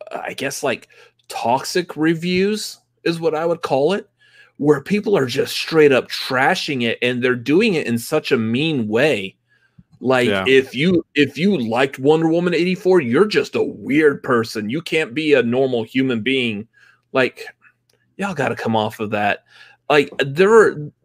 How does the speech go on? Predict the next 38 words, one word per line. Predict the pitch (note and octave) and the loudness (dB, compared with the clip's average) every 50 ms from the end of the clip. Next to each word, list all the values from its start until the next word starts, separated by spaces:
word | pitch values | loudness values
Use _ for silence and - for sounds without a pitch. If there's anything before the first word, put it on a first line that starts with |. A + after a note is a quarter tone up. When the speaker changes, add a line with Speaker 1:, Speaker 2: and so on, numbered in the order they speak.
| - - - - - - - - - - _ _ _ - | -6 -6 -6 -6 -12 -20 -20 -20 -20 -20 _ _ _ -4
Speaker 1:
I | D3+ F3 | -2 -2
said | - - B3 B3 A#3 | 0 0 0 0 0
in | G3+ F3+ | 0 0
the | D#3+ C#3+ | 2 2
review, | C#3 B2 A#2 A#2+ A#2 G#2+ - | 2 0 0 0 0 2 2
I | - B2+ | 2 0
thought | C#3 - F#3 G#3+ A3+ | 0 -2 2 2 4
it | G#3+ | 4
was | G3 F#3 E3+ | 4 4 4
a | D3 C3+ | 2 0
fun | - - C#3 C3 A#2+ A#2 | 0 0 0 0 0 0
movie. | A2+ A2+ A2 G#2+ A#2 A#2 - | 0 -2 -2 0 -2 -2 -2
I | - C#3+ E3+ | -2 -4 -4
can | - G#3 D3+ | -4 -6 -6
understand | - F3 F#3 E3+ E3 E3 - - D#3+ D#3+ D#3 D3+ D3+ D3+ D3 C#3+ _ _ _ | -4 -4 -2 -4 -4 -8 -4 -2 -2 0 2 0 0 -2 -4 -8 _ _ _
liking | - A2 A#2 A2+ A#2 B2 B2+ - D3 C#3+ C#3+ C#3+ | -8 -4 -2 0 2 0 0 -2 -4 -4 0 0
the | C#3+ | 2
movie | C#3 C3 B2+ B2 A2+ A2+ A#2 A#2 A2+ A2 G#2+ - - _ _ _ _ _ _ _ _ _ _ _ _ | 2 2 0 0 0 0 0 0 0 -2 -4 -8 -12 _ _ _ _ _ _ _ _ _ _ _ _
for | _ - - C#3+ | _ 2 4 4
certain | C#3 - - D3 D3+ B2 C3 | 4 6 6 4 4 4 2
aspects. | C3 C#3+ D3+ D3 - - - F#2 - _ - - - _ - - - - _ _ _ | 0 0 0 -2 -6 -8 -8 -8 -8 _ -18 -20 -20 _ -20 -20 -20 -20 _ _ _
For | - C#3 | 0 0
some | C3 - - C#3+ C#3+ D3 | 0 2 0 -2 -2 -2
people, | C#3+ D#3+ D#3+ D#3+ - - | -4 -6 -6 -2 0 -2
Speaker 2:
Yeah. | F#3 E3 | 0 4
Speaker 1:
those | C#3+ C#3+ D#3 - | 4 4 4 4
certain | - G3+ G#3 G3 F3 - - C3 | 2 0 0 0 -2 -6 -6 -4
aspects | C#3+ D#3+ - - - B2+ A#2 A#2 - - | -4 -4 -4 -4 -2 -2 -2 -2 -6 -8
may | A#2+ B2 C3 C#3 C#3+ | -4 -2 -2 -2 -2
be | C3+ A#2 B2 C#3+ D#3+ D#3+ D3 C3 B2+ B2+ - _ _ _ _ _ _ _ - | -2 -2 -2 -2 0 0 0 -2 -2 -4 -8 _ _ _ _ _ _ _ 0
enough | C3+ C3+ C3 B2 A#2+ B2 C3+ D3 D3 D3 - - | 0 0 2 0 0 0 2 0 0 -2 -6 -12
to | - - D3 C3+ C3+ C3 C3 | -8 -2 2 2 2 2 0
encompass | - C3+ B2+ A#2 - - D#3+ D#3+ - C3+ B2+ B2 - | -2 -6 -6 -6 -6 -4 -4 -4 -4 -4 -6 -6 -6
the | C3 C3 C3+ | -6 -6 -4
entirety | C3+ B2 A#2+ - - C3+ C#3 C#3+ C3+ C3+ B2+ B2 A#2+ | -4 -6 -6 -2 0 0 2 2 0 0 -2 -2 -2
of | A2 G#2+ A#2 | -4 -4 -4
that | A2+ G2+ F2+ - | -6 -6 -6 -6
movie. | G2+ A#2+ D3+ F#3 F3 C3 F#2 D#2+ - | -2 2 2 2 2 0 -4 -8 -10